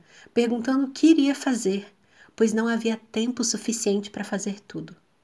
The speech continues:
A boneca recomendou que ela comesse algo e fosse dormir. Vasalisa deu algo de comer para a boneca também e adormeceu.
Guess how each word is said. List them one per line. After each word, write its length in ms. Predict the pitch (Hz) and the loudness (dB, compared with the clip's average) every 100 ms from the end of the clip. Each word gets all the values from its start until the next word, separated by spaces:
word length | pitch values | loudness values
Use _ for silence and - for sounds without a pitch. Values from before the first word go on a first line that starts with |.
| _ _ - - - - | _ _ -20 -18 -16 -10
A 60 | |
boneca 400 | 175 190 190 202 | -4 0 0 0
recomendou 540 | 202 202 202 190 185 196 | -2 -2 0 0 0 -2
que 100 | 208 | -4
ela 100 | 196 | -6
comesse 520 | - 190 214 226 208 | -4 -2 -2 -2 0
algo 260 | 202 240 247 | 2 2 0
e 40 | |
fosse 340 | - 240 - | -2 -2 0
dormir. 380 | 220 208 175 160 - _ _ _ _ _ - - - | 0 -2 -4 -10 -16 _ _ _ _ _ -20 -20 -10
Vasalisa 480 | - 190 190 202 214 | -2 2 4 4 4
deu 220 | 196 190 | 4 4
algo 240 | 185 208 214 | 6 4 2
de 80 | |
comer 320 | 208 196 190 190 | 0 -2 -2 -2
para 160 | 190 | -6
a 40 | 180 | -6
boneca 380 | 180 180 185 | -6 -6 -6
também 540 | 190 175 170 175 208 226 | -10 -8 -6 -6 -6 -6
e 120 | 190 | -4
adormeceu. 600 | 196 190 190 202 - 156 | -4 -2 -4 -4 -6 -8